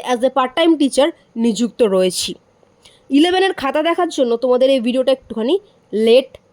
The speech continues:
হয়ে গেল। এছাড়াও অনলাইন মাধ্যমে দেখতেই পাচ্ছ সারা পশ্চিমবঙ্গ থেকে ছেলেমেয়েরা আমার কাছে ক্লাস করে এবং প্রত্যেক বছরই কিন্তু আটানব্বই পার্সেন্ট, নিরানব্বই পার্সেন্ট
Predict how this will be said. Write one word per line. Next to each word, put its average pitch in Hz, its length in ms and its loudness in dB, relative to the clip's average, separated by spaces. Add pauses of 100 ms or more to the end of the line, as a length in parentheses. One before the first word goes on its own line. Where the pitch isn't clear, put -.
(160)
হয়ে 226 260 2
গেল। 156 140 -4 (880)
এছাড়াও 330 400 2 (340)
অনলাইন 349 420 4
মাধ্যমে 381 280 2 (120)
দেখতেই 285 340 0
পাচ্ছ 302 160 -2 (160)
সারা 285 200 -2 (120)
পশ্চিমবঙ্গ 311 500 0 (120)
থেকে 302 140 -2 (100)
ছেলেমেয়েরা 254 460 2 (400)
আমার 254 240 0
কাছে 277 240 0
ক্লাস 202 220 -2 (120)
করে 196 180 -2 (300)
এবং 302 120 0 (120)
প্রত্যেক 330 340 0 (180)
বছরই 349 440 2
কিন্তু 320 180 0 (120)
আটানব্বই 269 460 -2
পার্সেন্ট, 277 320 0
নিরানব্বই 240 440 0
পার্সেন্ট 254 280 -2